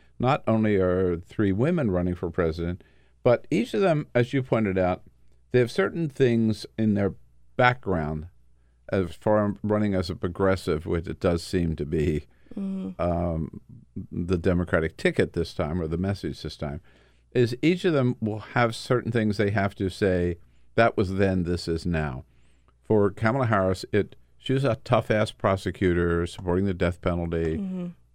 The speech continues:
Speaker 1: She was Attorney General of the United
Speaker 2: Mm-hmm.
Speaker 1: States. Kirsten Gillibrand, a big N R A supporter,
Speaker 2: Mm-hmm.
Speaker 1: bragged about having an A plus, and a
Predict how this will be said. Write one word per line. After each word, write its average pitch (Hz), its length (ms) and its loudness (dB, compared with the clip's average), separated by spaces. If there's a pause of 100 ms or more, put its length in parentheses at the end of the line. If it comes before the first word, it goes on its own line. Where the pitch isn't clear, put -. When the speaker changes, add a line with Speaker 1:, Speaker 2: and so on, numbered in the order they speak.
Speaker 1:
She - 120 -4
was 127 140 2
Attorney 113 360 0
General 220 340 2
of - 60 -20 (120)
the 82 80 0
United 76 240 0
Speaker 2:
Mm-hmm. 202 80 -2 (220)
Speaker 1:
States. 240 80 -10 (580)
Kirsten 104 360 2
Gillibrand, 101 600 2
a 82 40 0
big 90 340 0
N 98 120 0
R 104 160 2
A 98 140 4
supporter, 92 680 2
Speaker 2:
Mm-hmm. 98 120 -2
Speaker 1:
bragged 92 280 0
about 98 220 -2
having 87 240 -2
an 82 80 -4
A 82 220 -4
plus, 80 400 -6 (320)
and 87 180 0
a 87 140 -2